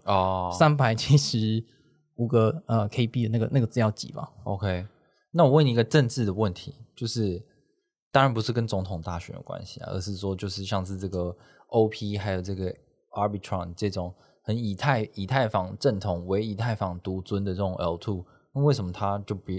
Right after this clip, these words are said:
Speaker 1: 他就不要直接接这个 Celestia 就好了呢？那看起来他们目前没有，没有要，没有合作的迹象啊。
Speaker 2: 嗯，他，因为他，他可以自己做D A层啊。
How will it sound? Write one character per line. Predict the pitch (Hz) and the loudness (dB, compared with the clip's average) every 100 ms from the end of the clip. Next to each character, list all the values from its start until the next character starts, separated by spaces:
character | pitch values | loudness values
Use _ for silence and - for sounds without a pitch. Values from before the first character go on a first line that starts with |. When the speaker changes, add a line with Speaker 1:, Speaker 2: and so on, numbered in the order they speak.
| - | -8
Speaker 1:
他 | - 104 | -4 -4
就 | |
不 | 101 95 | -2 -2
要 | 92 | 0
直 | 92 - 85 | -2 -6 -8
接 | - 90 95 _ _ _ - | -6 -4 -6 _ _ _ -4
接 | 107 95 92 92 | 0 2 0 -2
这 | - | -6
个 | 90 | -6
Celestia | 82 87 85 87 - 90 - | -6 -6 -6 -6 -10 -10 -8
就 | 82 | -8
好 | 82 - | -10 -8
了 | 50 50 | -12 -14
呢？ | - - _ _ - | -18 -20 _ _ -8
那 | |
看 | 117 135 | -4 -4
起 | 107 | -4
来 | 85 | -4
他 | 92 | -4
们 | 90 85 - | -4 -8 -6
目 | 113 | -4
前 | 98 87 82 - _ _ - | -4 -6 -8 -12 _ _ -14
没 | 98 95 | -6 -4
有， | 87 - | -4 -6
没 | 98 95 | -6 -4
有 | 87 | -2
要， | 90 | -4
没 | - 98 | -4 -4
有 | 87 | -4
合 | - 85 | -6 -6
作 | 110 | -4
的 | 82 78 | -6 -6
迹 | 85 | -10
象 | 80 - | -10 -10
啊。 | - - _ _ _ _ _ _ _ _ _ - | -10 -16 _ _ _ _ _ _ _ _ _ 0
Speaker 2:
嗯， | 143 139 131 127 127 | 6 6 6 6 4
他， | - | 2
因 | 202 | 6
为 | 220 | 6
他， | 214 185 175 175 175 | 6 6 8 8 6
他 | 175 180 | 4 0
可 | 180 | 4
以 | 131 | 2
自 | 127 151 | 4 0
己 | 139 | 0
做 | 135 135 120 110 123 - _ - | -2 4 6 6 4 -2 _ -4
D | 127 117 | 2 2
A | 113 | 2
层 | - - | -2 -8
啊。 | - - | -10 -16